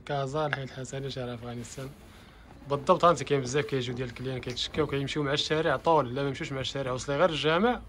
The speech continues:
ودخلي للبرانس، يعني واحد الوسيعه كاينه مع الباب ديال الجامع، دخلي مع الباب ديال الجامع، ما طلعش مع الشارع.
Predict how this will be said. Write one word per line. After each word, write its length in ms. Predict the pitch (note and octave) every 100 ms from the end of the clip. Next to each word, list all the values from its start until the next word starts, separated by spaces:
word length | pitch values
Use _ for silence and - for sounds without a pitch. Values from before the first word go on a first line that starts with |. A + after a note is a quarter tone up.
| -
ودخلي 420 | F3+ F3 - G3
للبرانس، 520 | F3 - F#3+ C3+ G#2+
يعني 120 | A2+
واحد 200 | B2+ - C3
الوسيعه 360 | B2 C#3 C#3+
كاينه 340 | D3 B2+ B2 A#2 - - - - - - -
مع 120 | B2
الباب 220 | C#3 C#3+
ديال 140 | C3 C3+
الجامع، 280 | A#2 D3+ F3
دخلي 260 | - E3+
مع 120 | D#3
الباب 220 | F#3+ G3 F3
ديال 140 | D3
الجامع، 320 | A#2 A#2+ A2
ما 120 | A2
طلعش 340 | A#2+ C3+ F3+ D#3+
مع 60 |
الشارع. 420 | D3+ - B2+ G#2